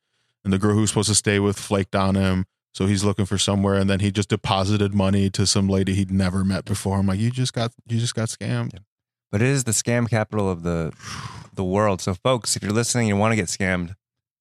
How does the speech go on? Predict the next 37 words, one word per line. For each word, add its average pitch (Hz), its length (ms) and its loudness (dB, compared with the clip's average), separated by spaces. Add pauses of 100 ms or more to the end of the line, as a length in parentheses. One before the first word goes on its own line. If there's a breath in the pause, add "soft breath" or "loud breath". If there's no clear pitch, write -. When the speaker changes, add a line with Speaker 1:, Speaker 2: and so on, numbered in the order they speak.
Speaker 2:
five 101 140 -2
hundred 107 240 0
fifty 107 220 -6
bucks 104 380 -4
gets - 260 -10
you 107 60 0
in 107 60 0
the 123 60 0
game. 101 220 -2 (100)
Speaker 1:
Gets - 220 -8
you 82 60 -10
in 98 60 -4
the 110 80 -2
game. 90 400 -4 (880)
Um, 92 520 -2 (680)
but 143 200 0
yeah, 170 200 4
but, 117 200 2
like, 120 220 2
it's 113 160 2
definitely 139 560 2
been, 110 720 2 (320)
it's 131 200 2
weird 123 400 4
because, 110 340 2
like, 95 280 2 (1800)
doing 127 400 2
the 120 120 4
things 120 320 2
the 113 80 2
way 113 160 4
I've 98 160 0
done 104 200 4
'em 104 120 4
has 101 120 2
kinda 101 260 0
set - 520 4